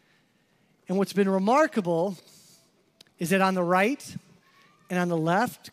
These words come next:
conservative, liberal, Western people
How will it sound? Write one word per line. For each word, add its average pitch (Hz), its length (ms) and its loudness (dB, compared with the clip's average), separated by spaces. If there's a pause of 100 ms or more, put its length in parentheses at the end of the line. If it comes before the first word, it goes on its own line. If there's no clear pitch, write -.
(160)
conservative, 226 1040 -4 (200)
liberal, 214 600 -2 (3750)
Western 262 580 0
people 170 680 -4